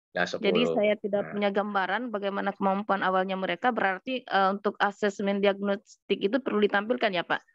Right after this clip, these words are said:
Speaker 1: Bisa. Ibu kalau mau memanfaatkan asesmen diagnostik, jangan asesmen diagnostiknya terkait dengan profil belajar siswa.
Speaker 2: Oh, iya,
Speaker 1: Tapi
Speaker 2: iya, iya.
Speaker 1: kaitkan,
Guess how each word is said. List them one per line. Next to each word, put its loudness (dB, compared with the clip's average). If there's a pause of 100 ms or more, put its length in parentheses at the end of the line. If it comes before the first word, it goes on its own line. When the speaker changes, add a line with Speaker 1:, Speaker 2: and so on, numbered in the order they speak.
(180)
Speaker 1:
Bisa. 6 (380)
Ibu 2
kalau 8
mau 6
memanfaatkan 4
asesmen -2
diagnostik, 0
jangan 6
asesmen 0
diagnostiknya 0
terkait 2
dengan 0 (720)
profil 2 (800)
belajar -2
siswa. -4 (1200)
Speaker 2:
Oh, 2
iya, 4
Speaker 1:
Tapi 6
Speaker 2:
iya, 4
iya. 2
Speaker 1:
kaitkan, 6